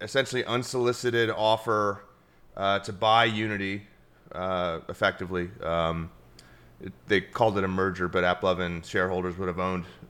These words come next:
uh, m-, the majority of the company. Uh, and Unity rejected it on Monday. They, John Riccitiello went on C N B C,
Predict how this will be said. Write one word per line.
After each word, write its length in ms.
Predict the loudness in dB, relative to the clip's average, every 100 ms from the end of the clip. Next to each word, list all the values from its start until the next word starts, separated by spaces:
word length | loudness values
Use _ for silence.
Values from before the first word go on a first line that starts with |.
| -6
uh, 220 | -4 -4
m-, 440 | -6 -12 -10 -10 -6
the 80 | -4
majority 280 | 0 2
of 60 | 2
the 40 |
company. 320 | 0 0 0 -6 -12 -20 -20 -20 -2
Uh, 280 | 4 6 8
and 240 | 8 6 6
Unity 220 | 4 4
rejected 480 | 6 8 8 8 0
it 100 | 2
on 140 | 0
Monday. 360 | 0 2 2 0 -8
They, 280 | -4 -2 -2
John 380 | -4 -2 0 0
Riccitiello 760 | -2 -2 4 6 8 8 6 0 -14 -20 -16 0
went 140 | 2
on 100 | 2
C 200 | 2 0
N 100 | 2
B 100 | 0
C, 520 | 2 4 6 4 0